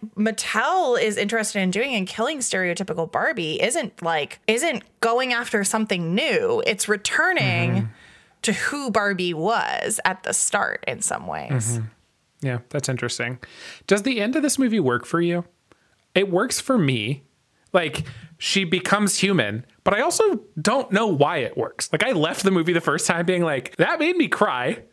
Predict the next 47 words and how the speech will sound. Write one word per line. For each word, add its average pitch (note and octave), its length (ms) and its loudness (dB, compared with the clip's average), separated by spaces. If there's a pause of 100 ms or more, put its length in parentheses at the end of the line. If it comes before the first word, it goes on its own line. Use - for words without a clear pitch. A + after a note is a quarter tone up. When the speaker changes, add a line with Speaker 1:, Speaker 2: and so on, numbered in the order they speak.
(460)
Speaker 2:
And F3+ 160 2
maybe E4 220 6
it C#4+ 80 2
was A#3+ 100 4
just A3 140 0
the F#3+ 80 4
Billie F3+ 240 2
Eilish D3+ 400 0
of A#2+ 100 -6
it - 80 0
all. G#2 320 -2 (160)
Speaker 1:
Yeah, F#3 520 -2
the F#3+ 80 -2
Speaker 2:
But, F3+ 160 4
Speaker 1:
Billie F3 220 2
Speaker 2:
like, A3 100 0
Speaker 1:
Eilish A#3+ 260 2
of A3+ 100 0
it G3 60 2
all F#3 160 2
is F3 120 0
really F3+ 200 0
fucking F#3 320 0
good. E3+ 500 -2
Speaker 2:
Yeah. C#3+ 320 -2 (400)
But, G3+ 240 2
like, F3+ 360 -2 (220)
but F3+ 200 2
why? D#3 540 0 (360)
Right? E3 400 2
Like, D#3+ 240 4
n-, F3 180 0 (140)
I F#3 120 2
didn't A#3+ 280 2
feel G#3 140 2
like F#3 200 0
any G3 220 0
of F#3+ 80 0
the F3 60 2
themes D#3 360 0
in C#3 100 0
the C3 60 0
movie A#2+ 680 -2 (520)
were C#3+ 200 2
leading D3+ 460 2
up C3+ 320 -2
to A#2 720 2